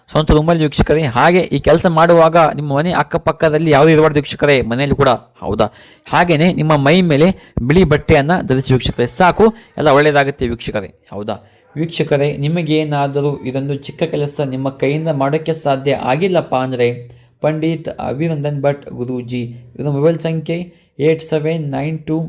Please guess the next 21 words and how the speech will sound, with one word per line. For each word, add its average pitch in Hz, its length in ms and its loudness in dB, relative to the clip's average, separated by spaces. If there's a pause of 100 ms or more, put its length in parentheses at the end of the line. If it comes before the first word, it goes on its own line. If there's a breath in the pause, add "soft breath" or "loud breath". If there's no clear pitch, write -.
ಒನ್ 151 240 -4
ಸೆವೆನ್ 156 440 -4 (100)
ಟೂ 175 160 -4
ಒನ್ 151 220 -2 (340 loud breath)
ಡಬಲ್ 117 260 -4
ಸೆವೆನ್. 120 300 -6
ಈ 127 100 -8
ನಂಬರ್ಗೆ 147 420 -4
ಕಾಲ್ 156 260 -4
ಮಾಡಿ 160 240 -2
ವೀಕ್ಷಕರೇ. 156 640 -2 (340 loud breath)
ನಿಮ್ಮ 143 180 2
ಜೀವನದಲ್ಲಿ 151 480 0
ಯಾವುದೇ 139 300 0
ಒಂದು 151 520 0 (680)
ಗುಪ್ತ 147 280 0
ಹಾಗೂ 147 240 4
ನಿಗೂಢ 143 220 -2
ಸಮಸ್ಯೆ 147 400 -2
ಇದ್ದರೂ 147 220 -2
ಕೂಡ 160 180 -2